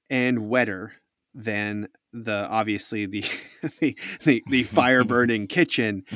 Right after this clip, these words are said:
Speaker 1: but you, you, you feel that you are, you are definitely underground here. You can, you can tell in the air. Um, uh, there are four, five, six, seven, uh, different tables set up here and workstations. It's a, it's a full on workshop.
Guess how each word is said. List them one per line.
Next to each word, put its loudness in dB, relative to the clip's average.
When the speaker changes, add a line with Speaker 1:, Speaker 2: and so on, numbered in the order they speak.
Speaker 1:
but -2
you, 4
you, 4
you 12
feel 4
that 2
you 2
are, 0
you -2
are 0
definitely -4
underground -4
here. -8
You -8
can, -8
you -8
can -10
tell -6
in -8
the -8
air. -2
Um, -2
uh, -2
there -6
are -2
four, -20
five, -16
six, -6
seven, 2
uh, -4
different -4
tables -4
set 0
up -2
here 0
and -6
workstations. -4
It's -6
a, -4
it's -4
a -6
full -4
on 2
workshop. -6